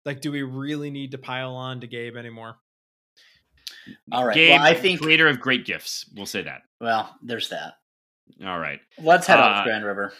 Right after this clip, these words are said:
Speaker 3: Well, so, yes, are we gonna talk hockey again, which is still off Grand River until it deserves to be on Grand River?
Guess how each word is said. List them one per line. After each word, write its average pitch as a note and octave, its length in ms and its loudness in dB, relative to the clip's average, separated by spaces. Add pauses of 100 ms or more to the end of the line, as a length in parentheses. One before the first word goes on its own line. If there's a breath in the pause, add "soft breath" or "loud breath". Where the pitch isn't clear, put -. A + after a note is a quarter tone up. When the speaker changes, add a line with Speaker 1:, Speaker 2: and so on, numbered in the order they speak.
(460 soft breath)
Speaker 3:
Well, C#3 340 2 (140)
so, D3 380 2 (120)
yes, C3 300 -2
are C3+ 120 -2
we C#3 120 0
gonna D#3 120 2
talk D3 220 2
hockey C3+ 320 2
again, C3 240 4
which A#2+ 160 -2
is A#2+ 140 -2
still B2 200 -2
off A2+ 220 -2
Grand A#2 220 -2
River A#2 220 0
until A2+ 220 -4
it A2 60 -4
deserves G2+ 340 -6
to G2+ 60 -14
be A2 120 0
on F#2+ 180 -4
Grand A2 220 -4
River? B2 340 -6